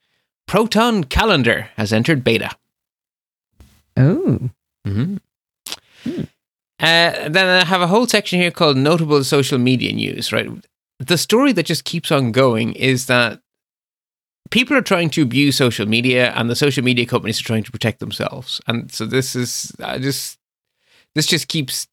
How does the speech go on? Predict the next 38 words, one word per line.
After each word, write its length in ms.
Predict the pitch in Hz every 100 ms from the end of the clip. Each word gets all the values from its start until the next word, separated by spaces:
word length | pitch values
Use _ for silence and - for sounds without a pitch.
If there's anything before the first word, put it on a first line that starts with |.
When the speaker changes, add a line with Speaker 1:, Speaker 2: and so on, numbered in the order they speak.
| -
Speaker 1:
happening. 500 | 120 131 113 117 135
So 300 | - 135 127
the 80 | 131
first 260 | 214 233
thing 140 | 190 156
is 140 | 135
Twitter 340 | - 240 262
have 260 | 185 185 135
banned 360 | 156 170 156 -
animated 680 | - 165 175 151 143 123 123
P 200 | 160 143
N 140 | 127
Gs 400 | 110 131 113 110
because 340 | - 120 135 -
some 480 | - 277 247 180 - _ _ _ _ _ _ _ _ _ _ -
people, 560 | 233 - - 147 - _ _ _ _ _ - - _ _
it's 100 | -
the 60 | - _ -
kindest 480 | - 170 131 110 -
thing 120 | 107
I 80 | 107
can 180 | 113 107
say, 480 | - 117 147 180 - _ _ _ _
decided 340 | 143 214 226 190
it 140 | 196
would 120 | 170
be 100 | 160
fun 420 | 165 - 285 196 180
to 140 | 165
seek 320 | - 247 247
out 240 | 214 185 135
known 420 | 139 175 170 151 -
epileptics, 720 | 165 143 110 - 127 127 113
like, 180 | 107
say, 140 | - 107
the 180 | 110 117
Epilepsy 460 | 120 110 - 120
Foundation, 760 | - 107 104 95 - 165 233